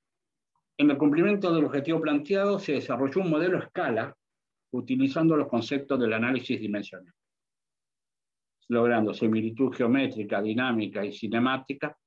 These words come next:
entre el modelo y prototipo. Bueno, esto es muy de ingenieros,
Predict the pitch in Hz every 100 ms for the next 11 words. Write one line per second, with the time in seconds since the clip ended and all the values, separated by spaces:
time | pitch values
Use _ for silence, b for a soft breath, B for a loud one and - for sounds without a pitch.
0 | - 160 151 143 131 135 147 135 113 110
1 | 104 101 82 - _ _ _ _ _ _
2 | _ - 117 104 107 170 170 135 127 120
3 | 120 135 147 131 - - 120 110 - 120
4 | 147 143 135